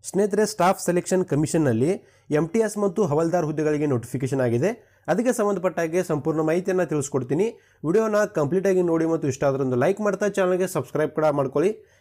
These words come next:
ಯಾಕಂದ್ರೆ ಇದೇ ರೀತಿಯ ವಿಡಿಯೋಸ್ ನಮ್ಮ ಚಾನಲಲ್ಲಿ ಬರ್ತಾ ಇರುತ್ತೆ. ಜೊತೆಗೆ ನೀವು ನನ್ನ Insta-ದಲ್ಲೂ ಫಾಲೋ ಮಾಡ್ಬೋದು. ಲಿಂಕನ್ನು ಡಿಸ್ಕ್ರಿಪ್ಷನಲ್ಲಿ ಕೊಟ್ಟಿರ್ತೀನಿ, ಹೋಗಿ ಚೆಕ್ ಮಾಡ್ಕೊಳ್ಳಿ. So, ಬನ್ನಿ ವಿಡಿಯೋನ ಶುರು ಮಾಡೋಣ.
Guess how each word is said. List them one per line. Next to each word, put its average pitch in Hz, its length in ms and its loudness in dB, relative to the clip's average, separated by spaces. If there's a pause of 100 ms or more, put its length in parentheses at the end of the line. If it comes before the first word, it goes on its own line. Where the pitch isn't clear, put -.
(100)
ಯಾಕಂದ್ರೆ 208 360 2
ಇದೇ 202 120 2
ರೀತಿಯ 208 280 0
ವಿಡಿಯೋಸ್ 196 340 4
ನಮ್ಮ 175 180 2
ಚಾನಲಲ್ಲಿ 190 360 2
ಬರ್ತಾ 143 320 0
ಇರುತ್ತೆ. 131 320 0 (400)
ಜೊತೆಗೆ 147 320 2
ನೀವು 220 180 2
ನನ್ನ 233 200 0
Insta-ದಲ್ಲೂ 196 460 0
ಫಾಲೋ 165 220 2
ಮಾಡ್ಬೋದು. 139 420 2 (360)
ಲಿಂಕನ್ನು 202 440 0
ಡಿಸ್ಕ್ರಿಪ್ಷನಲ್ಲಿ 190 600 0
ಕೊಟ್ಟಿರ್ತೀನಿ, 170 360 -2
ಹೋಗಿ 139 140 0
ಚೆಕ್ 143 160 -4
ಮಾಡ್ಕೊಳ್ಳಿ. 139 340 2 (440)
So, 135 220 0
ಬನ್ನಿ 208 200 2
ವಿಡಿಯೋನ 214 340 2
ಶುರು 185 200 -2
ಮಾಡೋಣ. 165 240 2